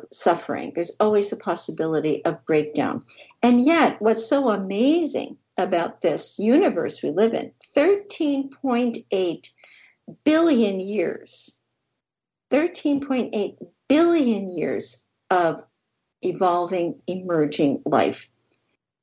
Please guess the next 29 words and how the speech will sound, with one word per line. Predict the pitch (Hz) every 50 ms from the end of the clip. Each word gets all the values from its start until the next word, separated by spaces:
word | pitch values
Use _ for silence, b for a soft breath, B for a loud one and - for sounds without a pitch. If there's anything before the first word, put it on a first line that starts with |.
| _ _ -
If | 220 220 226 226
that | 254 285 349 403 403
doesn't | - 277 220 226 - 196 185 -
point | _ - - 220 196 180 - -
to | - 202
something | 196 - - 226 214 208 - - 175 170 160 151 151 - _ _ _ _ _ _ -
more | 175 185 196 202 214 226 220 240 226
than | 202 180 170 156 165
just | 160 196 160 170 - - - - - -
mere | 190 214 202 196
breakdown, | - - 170 165 170 165 - 147 139 - 139
like, | 156 143 - - _ - -
I | 226 262
always | 330 311 311 294 -
think, | 262 220
"What, | - 196 190 196 220 - 381 -
what | 208 269 330 359
are |
we | 311 269 208 170
doing | - - 233 254 330 392 349 262
here | - - 170 120 - - _ _
for | - -
such | - - - - - 254 247 247 -
a | 214
long | 196 196 196 190 190 185 208 196
time?" | - - - - 226 220 196 143 - - - _ _ _ _ _ _ _ _ _ -
We | - 240 269 269 269 262 -
carbon-based | - - - - 262 262 269 254 254 254 254 254 254 240 226 - 233 226 214 220 226 - - - -
intelligent | 180 185 - - - - 208 196 190 180 165 - 196 156 _ _ -